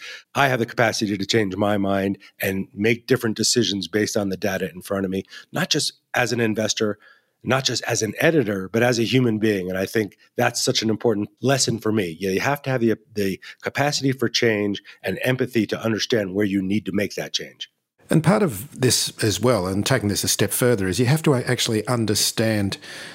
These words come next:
Speaker 2: that, um, whatever thesis you're coming up with about a particular company or a particular sector or the, your view of the market, it should be tested somehow. And I always counsel people that, um, you've got to try and align yourself or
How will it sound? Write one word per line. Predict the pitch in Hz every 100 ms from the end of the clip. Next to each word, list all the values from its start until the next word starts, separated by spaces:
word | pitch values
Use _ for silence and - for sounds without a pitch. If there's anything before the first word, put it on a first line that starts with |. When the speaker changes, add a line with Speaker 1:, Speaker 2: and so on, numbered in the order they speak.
| - -
Speaker 2:
that, | 110 107 110
um, | 107 104 98 113
whatever | 127 139 123
thesis | - 131 127 110 -
you're | 104
coming | - 104 110
up | 92 - - -
with | - 87 104 107
about | 95 92
a | -
particular | 101 101 - 87
company | - 95 87 98 101
or | 85
a | 80
particular | - - - 71
sector | - 107 107 117 117 101
or | 80
the, | 80 85
your | 80
view | 85 110
of | 98 85
the |
market, | 90 95 107 107 - - - - - - -
it | -
should | - 147 120 -
be | 120
tested | 110 127 123 - 98 82
somehow. | - 98 85 - 82 82 - - -
And | - 107 107 104 98 -
I | 135
always | 151 110
counsel | - 110 98 98
people | - 101 104
that, | 98 92 -
um, | 98 98
you've | 95 -
got | 120
to |
try | 113 113 104
and | 98 - - - - -
align | 113 117 123
yourself | 113 92 92 87 -
or | 95 90 92